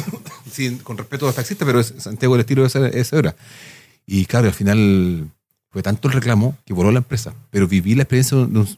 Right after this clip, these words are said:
Speaker 2: un señor que trataba mal y complacer a la, a las personas. Con el, el, el solo, el solo afán, no sé, de, de destruir la vida. A todo, a todo el equipo comercial de, de, de ese
Speaker 1: Como
Speaker 2: equipo
Speaker 1: mostrar
Speaker 2: de,
Speaker 1: su
Speaker 2: de
Speaker 1: poder.
Speaker 2: esa-, sí, pero un poder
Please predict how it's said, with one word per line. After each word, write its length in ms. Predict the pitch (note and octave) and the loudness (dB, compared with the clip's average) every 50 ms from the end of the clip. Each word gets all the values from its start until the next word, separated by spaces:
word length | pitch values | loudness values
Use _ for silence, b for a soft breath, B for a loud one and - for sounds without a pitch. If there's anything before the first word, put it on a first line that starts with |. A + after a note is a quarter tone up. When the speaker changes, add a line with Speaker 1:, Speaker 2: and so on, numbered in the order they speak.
| - - | -8 -6
Speaker 2:
un 40 | G#2+ | -6
señor 420 | G2 - A2 G2+ G2 G2+ A#2 A#2 - _ _ _ _ _ _ _ _ _ _ _ _ _ _ _ _ _ _ | -4 0 2 4 4 4 4 2 0 _ _ _ _ _ _ _ _ _ _ _ _ _ _ _ _ _ _
que 280 | - - - G#2 F2 - | -12 -8 -8 -8 -8 -8
trataba 420 | - - G2 F#2+ - A2 A2 A2 - | -8 -8 -8 -4 -2 -2 -2 -2 -2
mal 400 | - A#2+ G2+ G2+ G2+ G#2 A2 B2+ _ _ _ - | -4 -2 0 0 0 0 -2 -4 _ _ _ -10
y 100 | - A2+ | -6 -2
complacer 540 | - A#2 G2+ - - G2 - - - G#2 G#2+ | 0 0 0 0 -2 -4 -4 -4 -4 -4 -2
a 20 | |
la, 100 | A2+ B2 B2 | -2 -4 -4
a 60 | A#2 | -6
las 80 | B2+ - | -8 -8
personas. 400 | - C3 - - G3+ F#2+ - _ _ _ _ _ _ _ _ _ _ _ _ _ _ - | -8 -10 -8 -8 -12 -12 -12 _ _ _ _ _ _ _ _ _ _ _ _ _ _ -6
Con 140 | - G#2 | -2 0
el, 160 | G2+ G2 G2 - | 0 0 0 -2
el, 180 | - F#2+ G#2+ - | -6 -10 -10 -10
el 80 | G#2+ G2 | -10 -10
solo, 280 | - - C3+ C#3 C#3+ - - - | -6 -2 0 0 0 0 -2 -8
el 60 | - A2+ | -14 -12
solo 420 | - C#3 C#3+ D3+ D3+ D3+ C3+ - b b b b | -8 -4 -2 0 2 0 0 -2 b b b b
afán, 340 | A2+ G2+ A2 A#2+ C3+ C#3+ D#3 | -12 -10 -6 -4 -2 -2 0
no 80 | C#3+ A#2 | -2 -2
sé, 160 | - E3+ D#3 | -2 -2 -2
de, 200 | C#3+ C3+ B2+ B2 | 0 2 0 2
de 80 | - B2 | 0 -2
destruir 240 | A#2 - C3+ C#3 - | -2 -2 -4 -8 -6
la 80 | - | -6
vida. 280 | C#3+ B2 A#2 - - - - - - _ _ _ _ _ _ _ _ _ _ _ _ _ _ - | -4 -4 -6 -6 -8 -14 -18 -20 -20 _ _ _ _ _ _ _ _ _ _ _ _ _ _ -20
A 80 | - - | -20 -12
todo, 280 | - B2+ C#3+ D3+ D3+ C#3 | -8 -4 -4 -4 -4 -4
a 60 | B2 A2 | -6 -6
todo 140 | - B2+ C3 | -6 -6 -8
el 60 | B2+ | -6
equipo 160 | B2+ C#3+ C3+ | -6 -8 -8
comercial 380 | C3 C3 B2+ A#2+ - D3 C#3+ C#3+ | -8 -10 -12 -14 -16 -16 -16 -14
de, 100 | C3+ B2 | -14 -16
de, 60 | - | -16
de 320 | - - - - - - A2+ | -16 -18 -20 -18 -16 -14 -10
ese 20 | |
Speaker 1:
Como 100 | - D3 A#2+ | -8 -8 -6
Speaker 2:
equipo 160 | A2+ C#3 D3+ | -6 -4 -4
Speaker 1:
mostrar 340 | - - - - G#3 F3 - | -2 -2 0 0 0 0 0
Speaker 2:
de, 60 | - | -2
Speaker 1:
su 80 | E3 | -2
Speaker 2:
de 60 | D3+ E3 | -2 -2
Speaker 1:
poder. 220 | F3 C#3 A2+ G#2+ | 0 0 -2 -4
Speaker 2:
esa-, 60 | - - - - _ _ _ _ _ _ _ _ _ _ _ | -6 -10 -18 -20 _ _ _ _ _ _ _ _ _ _ _
sí, 180 | - - G3 F#3+ | -18 -14 -14 -12
pero 140 | F#3+ E3+ D3+ | -10 -10 -12
un 60 | C#3+ | -12
poder 340 | - C#3+ D3+ E3 D#3+ D3+ | -12 -12 -12 -12 -12 -12